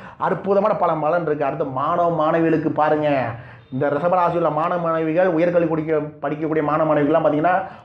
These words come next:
போட்டி பதக்கங்கள்லாம் பெற்று வரக்கூடிய வாய்ப்பு உண்டு. அவங்க நினைத்த கல்லூரியில சேருவாங்க.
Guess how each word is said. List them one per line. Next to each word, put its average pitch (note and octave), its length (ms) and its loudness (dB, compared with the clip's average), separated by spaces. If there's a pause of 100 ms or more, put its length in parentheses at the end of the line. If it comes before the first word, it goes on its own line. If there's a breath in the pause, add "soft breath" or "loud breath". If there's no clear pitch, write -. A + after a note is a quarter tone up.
போட்டி G3+ 340 0
பதக்கங்கள்லாம் F3 840 -2
பெற்று E3 240 -4
வரக்கூடிய E3 320 2
வாய்ப்பு D3+ 220 0
உண்டு. D3 380 0 (200 loud breath)
அவங்க E3 200 -2
நினைத்த A3 400 0
கல்லூரியில F#3+ 400 0
சேருவாங்க. E3 640 2